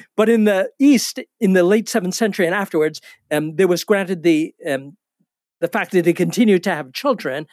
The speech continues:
after ordination, as long as they were married prior to that. Um, and, uh, Saint Paul also speaks about being married only once. One couldn't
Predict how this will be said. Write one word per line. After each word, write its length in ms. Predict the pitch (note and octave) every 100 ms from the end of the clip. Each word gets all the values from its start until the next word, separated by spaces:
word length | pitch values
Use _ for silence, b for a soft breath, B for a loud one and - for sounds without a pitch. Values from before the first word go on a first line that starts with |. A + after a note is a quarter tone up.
| b _
after 300 | F#3+ F#3 G3
ordination, 720 | E3 F#3 D#3+ E3 F3+ - C#3+ b b
as 140 | F3 G3+
long 220 | G#3 G3+
as 160 | E3+
they 120 | - E3+
were 140 | D#3+
married 400 | D#3+ F3 E3 D3+ - _ _ _ -
prior 500 | - F3 D3+ C#3+ C3+ _ _ -
to 180 | F3+
that. 260 | C3 A2+ - b b _ _ -
Um, 220 | - _ _ _ _ _ _ _
and, 260 | F3+ F#3+ G#3+ _ _ D3
uh, 120 | D3
Saint 240 | - F3+
Paul 120 | A3+ F#3
also 240 | F#3 -
speaks 300 | D#3 G3+ -
about 220 | E3 D3+ -
being 180 | D#3+
married 260 | D#3+ D#3+ D#3+ F3
only 200 | E3 D#3 D3
once. 360 | C#3+ A#2 -
One 200 | D3+ C#3+
couldn't 440 | - F#3+ D3 C#3